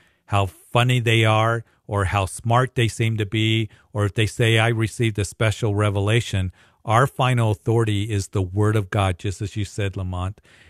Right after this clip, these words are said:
And the Word of God, we can test everything through. And if it doesn't line up with the Word of God, then it is false. Take it and lay it aside. And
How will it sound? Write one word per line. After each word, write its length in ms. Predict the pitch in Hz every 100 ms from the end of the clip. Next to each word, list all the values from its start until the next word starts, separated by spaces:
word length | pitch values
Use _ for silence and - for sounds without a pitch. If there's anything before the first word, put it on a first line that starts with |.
| _
And 340 | 117 110 107 113 _
the 100 | 107
Word 300 | 101 110 123
of 180 | 123 -
God, 320 | 113 110 101
we 140 | 92
can 160 | 98 95
test 340 | - 107 - -
everything 520 | 120 117 127 - 113
through. 440 | 110 110 110 98 98
And 160 | 98
if 120 | 95
it 140 | 107 92
doesn't 320 | 110 123 139
line 220 | 117 117
up 140 | 113 110
with 100 | 101
the 80 |
Word 240 | 98 107 104
of 120 | 92
God, 400 | 98 90 95 104 - - _ _
then 340 | 113 107 110 120 _
it 200 | 117 113
is 240 | 123 117
false. 400 | - 135 135 87
Take 260 | - 104 101
it 140 | 123 127
and 140 | 104
lay 180 | 101 98
it 80 | 104
aside. 600 | 107 - 120 131 90 87 _ - _ -
And 300 | 123 113 117